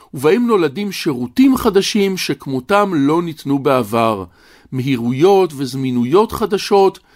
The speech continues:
מתאפשרות, וכל אלה משמשים נקודות קישור של לקוחות אל חברות פיננסיות אחרות, לא אל הבנקים.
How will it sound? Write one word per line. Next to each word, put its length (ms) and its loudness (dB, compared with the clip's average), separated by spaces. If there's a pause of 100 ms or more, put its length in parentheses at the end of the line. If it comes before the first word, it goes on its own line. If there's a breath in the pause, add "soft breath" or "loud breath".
(180 soft breath)
מתאפשרות, 840 2 (500 soft breath)
וכל 480 0 (100)
אלה 240 2
משמשים 680 -4
נקודות 460 0
קישור 500 -6
של 180 -2
לקוחות 480 -2
אל 100 -4
חברות 360 -4
פיננסיות 720 -4
אחרות, 580 -2 (680)
לא 300 2
אל 80 4
הבנקים. 640 -4